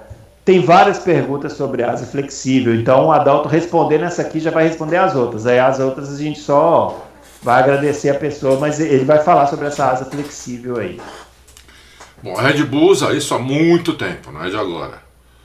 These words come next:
Speaker 2: Não só na asa traseira,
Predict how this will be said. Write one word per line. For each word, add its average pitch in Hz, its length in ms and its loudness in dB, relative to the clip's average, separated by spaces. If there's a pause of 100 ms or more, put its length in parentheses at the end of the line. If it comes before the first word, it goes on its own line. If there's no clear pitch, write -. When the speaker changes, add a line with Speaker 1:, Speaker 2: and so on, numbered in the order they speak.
(520)
Speaker 2:
Não 156 220 0
só 180 260 0
na 127 220 0
asa 123 160 -2
traseira, 127 880 -4